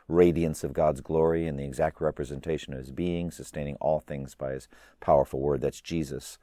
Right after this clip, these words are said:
Uh, and then he shows how he's superior to angels, superior to,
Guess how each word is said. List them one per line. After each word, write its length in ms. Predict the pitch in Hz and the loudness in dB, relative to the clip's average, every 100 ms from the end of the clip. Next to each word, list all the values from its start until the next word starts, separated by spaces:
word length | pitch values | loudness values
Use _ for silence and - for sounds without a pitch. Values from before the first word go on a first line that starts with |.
| _ _ - - - | _ _ -20 -20 -10
Uh, 300 | 73 76 73 | -4 0 0
and 200 | 64 78 | 0 0
then 160 | 73 71 | 0 -2
he 160 | 73 | -4
shows 320 | 71 - 76 - | -4 2 2 4
how 100 | 71 | 2
he's 140 | 69 | 2
superior 400 | - - 76 69 | -6 -2 0 0
to 180 | - 90 | -2 0
angels, 380 | 98 87 85 - | 0 4 2 0
superior 480 | - 76 71 67 | -6 -2 0 0
to, 520 | 67 - 71 65 64 | -2 -4 -2 0 -2